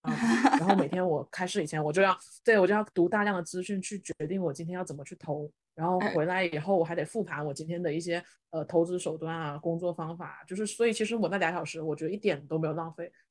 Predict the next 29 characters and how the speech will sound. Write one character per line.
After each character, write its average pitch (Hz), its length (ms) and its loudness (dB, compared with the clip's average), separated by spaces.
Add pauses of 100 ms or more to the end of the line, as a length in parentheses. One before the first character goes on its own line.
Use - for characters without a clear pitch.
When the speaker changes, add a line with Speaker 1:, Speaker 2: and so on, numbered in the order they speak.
Speaker 1:
反 156 140 -2
而 151 100 0
是 190 360 -2 (280)
它 - 80 -14
很 240 160 -2
充 160 360 -2
实， - 240 -10
甚 202 200 -4
至 190 140 0
于 165 60 0
说 170 120 -2
它 185 160 -4 (120)
完 160 180 -6
全 156 160 -8
改 156 140 -8
变 170 120 -8
了 160 60 -8
我 151 140 -4
整 160 200 -12
个 165 140 -4
的 156 100 -8
一 160 60 -12
个 160 100 -8
思 202 160 -6
考 160 180 -6
方 151 260 -16
式。 - 200 -12 (300)
因 233 140 -2
为 247 260 0